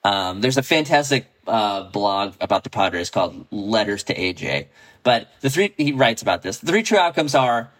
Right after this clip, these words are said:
the things that don't, don't take luck into account at all, which is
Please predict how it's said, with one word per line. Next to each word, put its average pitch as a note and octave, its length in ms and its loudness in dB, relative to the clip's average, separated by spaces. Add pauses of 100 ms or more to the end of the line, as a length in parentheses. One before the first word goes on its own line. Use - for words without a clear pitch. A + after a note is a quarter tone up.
(100)
the C#3+ 100 0
things B3 300 0
that F3 160 2
don't, F#3 320 0 (420)
don't E3 320 0
take E3 240 0
luck C#3 260 2
into C3 160 2
account A#2 300 -2
at G#2 80 -6
all, E2+ 180 -4
which G#2+ 140 -4
is B2 180 -2